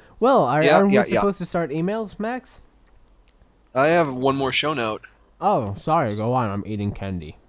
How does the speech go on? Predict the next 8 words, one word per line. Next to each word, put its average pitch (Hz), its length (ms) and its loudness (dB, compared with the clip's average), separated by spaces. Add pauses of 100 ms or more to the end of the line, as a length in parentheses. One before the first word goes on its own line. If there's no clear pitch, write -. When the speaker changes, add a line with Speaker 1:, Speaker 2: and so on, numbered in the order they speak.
(880)
Speaker 2:
What 127 200 -6
kind 139 220 0
of 117 60 -12
candy? 127 360 -4 (760)
Speaker 1:
A - 40 -18
Kit - 280 -6
Kat. 156 380 0 (2250)
Speaker 2:
Mm. 120 360 -10